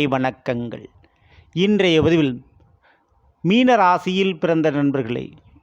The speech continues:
இரண்டாயிரத்தி இருபத்தைந்தாம் வருடத்தில் யாருக்கும் நடக்காத,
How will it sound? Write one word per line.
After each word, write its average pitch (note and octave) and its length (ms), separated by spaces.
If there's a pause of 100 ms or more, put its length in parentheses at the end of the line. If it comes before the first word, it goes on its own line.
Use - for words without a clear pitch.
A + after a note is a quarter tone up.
(100)
இரண்டாயிரத்தி G3+ 840 (100)
இருபத்தைந்தாம் F3+ 640
வருடத்தில் D3 520 (960)
யாருக்கும் G#3 640 (100)
நடக்காத, D3+ 640